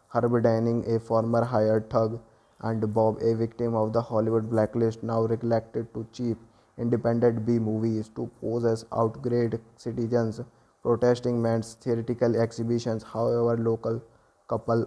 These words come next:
uh, Jack and Rohinda advocate for allowing the premiere based on the First Amendment rights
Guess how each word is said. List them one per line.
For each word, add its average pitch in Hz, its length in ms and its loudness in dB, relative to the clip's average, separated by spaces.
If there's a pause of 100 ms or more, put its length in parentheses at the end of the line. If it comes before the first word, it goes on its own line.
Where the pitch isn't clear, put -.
uh, 110 260 0
Jack 117 320 2
and 113 160 -2
Rohinda 113 440 2
advocate 110 440 -2
for 110 280 -4
allowing 113 460 -2
the 117 120 -4
premiere 117 420 -2
based 113 300 -2
on 107 240 0
the 110 120 0
First 117 360 -6
Amendment 110 520 -2
rights 117 420 -2